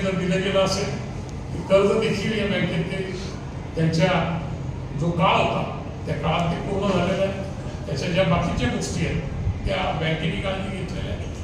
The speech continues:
तुमच्या गोष्टी या ठिकाणी काळजी घेतलेल्या आहेत. ज्या कंपनीविषयी तुम्ही सांगता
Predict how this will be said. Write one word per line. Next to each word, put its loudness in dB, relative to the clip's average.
तुमच्या 0
गोष्टी 0
या 2
ठिकाणी 0
काळजी 0
घेतलेल्या -4
आहेत. -6
ज्या 6
कंपनीविषयी 2
तुम्ही 0
सांगता -2